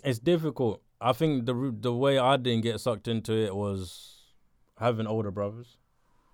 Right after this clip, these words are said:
that have kinda seen that life, and it's learning from them and them teaching me, like, "Yo, nah, this, and if you get involved in this stuff, this is what happens."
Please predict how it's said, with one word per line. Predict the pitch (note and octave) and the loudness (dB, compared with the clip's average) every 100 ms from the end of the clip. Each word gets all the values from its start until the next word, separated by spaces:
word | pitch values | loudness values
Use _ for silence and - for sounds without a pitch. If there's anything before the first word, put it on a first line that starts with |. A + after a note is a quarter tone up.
| _ _ _ _ _ - | _ _ _ _ _ -10
that | G2+ G2+ | -2 0
have | F#2+ | 0
kinda | - A2+ G2+ F#2+ | 0 2 0 -4
seen | - - A#2+ A2+ G2+ F2 F2+ | -8 -8 -2 -2 -2 -6 -8
that | G2 F#2+ | -8 -6
life, | G2 F#2+ F2+ - _ _ _ _ - | -4 -6 -8 -14 _ _ _ _ -10
and | G#2 | -6
it's | G2 - | -6 -6
learning | G#2 A2+ A2 G#2 | -2 0 0 -2
from | - G2 F#2 | -4 -6 -2
them | G#2+ F2+ | -2 -2
and | F#2 F2 | -6 -4
them | A2 G#2+ G2 F2 - - | -2 0 -2 -6 -12 -10
teaching | B2 A2 - F#2 | -4 -4 -4 -6
me, | G2+ G2 | -4 -6
like, | E2+ F2 | -8 -8
"Yo, | G2 F2+ | -8 -8
nah, | F2+ F2+ E2 E2+ | -10 -14 -16 -14
this, | - G#2+ | -10 -8
and | F#2 F#2+ | -8 -10
if | G2 | -10
you | G#2 | -10
get | G2 E2 | -8 -10
involved | F2 F2+ E2+ | -10 -10 -10
in | E2+ | -6
this | A2+ | -6
stuff, | A#2 F2 F2+ - - | -6 -8 -10 -12 -12
this | F#2 | -12
is | F#2+ | -10
what | F2 E2+ | -10 -6
happens." | A2+ A#2+ E2 D#2+ | -6 -6 -12 -18